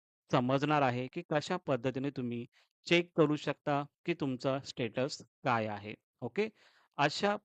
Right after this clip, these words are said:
पद्धतीने तुम्हाला स्कॉलरशिपचा फॉर्म हे फिल अप करायचा आहे step by step, याची तुम्हाला माहिती इथे देण्याचा मी प्रयत्न केलेला आहे. नक्की हा तुम्हाला जर व्हिडिओ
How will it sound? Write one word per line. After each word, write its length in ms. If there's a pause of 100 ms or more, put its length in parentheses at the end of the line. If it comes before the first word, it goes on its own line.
पद्धतीने 760
तुम्हाला 680 (580)
स्कॉलरशिपचा 800
फॉर्म 360
हे 100
फिल 280
अप 160
करायचा 400
आहे 100
step 540
by 140
step, 340 (100)
याची 320
तुम्हाला 320
माहिती 380
इथे 160
देण्याचा 380
मी 120
प्रयत्न 520 (480)
केलेला 380
आहे. 240 (760)
नक्की 420
हा 80
तुम्हाला 300
जर 180
व्हिडिओ 360